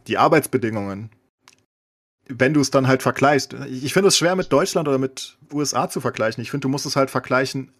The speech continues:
ist es in Katar besser als in den umgebenden Li-, Ländern der Region? Und da haben sie sich halt offenbar verbessert, ne? Es ist halt offenbar besser, in Katar zu arbeiten, als in,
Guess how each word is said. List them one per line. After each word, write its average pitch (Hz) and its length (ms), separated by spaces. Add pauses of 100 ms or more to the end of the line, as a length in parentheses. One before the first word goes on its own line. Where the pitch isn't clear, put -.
(200)
ist 160 160
es 156 140
in 127 140
Katar 127 380
besser 127 300
als 120 160
in 127 60
den 120 100
umgebenden 131 760
Li-, 127 280
Ländern 127 400
der 120 140
Region? 113 480 (300)
Und 104 140
da 120 160
haben 147 180
sie 139 120
sich 120 200
halt 110 120
offenbar 107 420
verbessert, 113 560
ne? 123 180
Es - 80
ist 123 120
halt 113 120
offenbar 117 300
besser, 127 340
in 104 60
Katar 123 340
zu 123 140
arbeiten, 127 360 (360)
als 113 300
in, 120 480